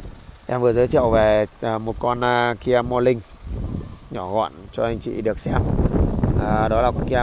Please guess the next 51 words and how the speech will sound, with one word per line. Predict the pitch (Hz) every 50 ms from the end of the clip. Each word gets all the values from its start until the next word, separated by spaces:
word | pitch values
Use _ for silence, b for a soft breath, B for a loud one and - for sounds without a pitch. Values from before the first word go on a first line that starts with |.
| 120 120
Morning | 120 120 123 120 113
được | 113 107
sản | - - -
xuất | - 131
năm | 131 131 123
hai | 123 120
nghìn | 117 110 107 -
không | 120 113 -
trăm | 123 120 113 110
lẻ | 107 95 - -
tám, | 98 98 104 123 143 139
phiên | - 131 110 110
bản | 92 87
số | - - 107 110
tự | 123 123
động, | 127 131 123 - - - - - - - -
máy | 98 107 120
một | 123 113 - -
chấm | - 107 117 123
một. | 127 123 - - - - - - - - - - - - - - - - -
Đấy, | 101 110
mang | 113 123 123 120
biển | 110 101 92
số | - 113 107 -
Quảng | 113 101 104 107
Ninh | 120 123 117 - -
mười | 110 -
bốn | - - - -
A | - 120 120 120 - -
không | 120 120 117 -
bảy | 107 101
bốn | - - - - -
năm | 120 117 -
bảy, | 117 113 104 98 98 - - - - - - - - - - - - - -
màu, | 101 98 95 98 98 98
à, | 98
lông | 107 117 117 113 -
chuột. | - 135 120 107 - - - - - - - - - - - - - - 113 113 -
Đăng | 117 117 - - -
kiểm | 110 101 101 - -
dài | 110 98 98
đến | 107 113 110
tận | - - -
tháng | 107 113 123
năm | 127 120 113
năm | 113 113 110
chín | 107 110 110
trăm | 131 117 110
hai | 117 113
mươi | 110 131
mốt. | 151 165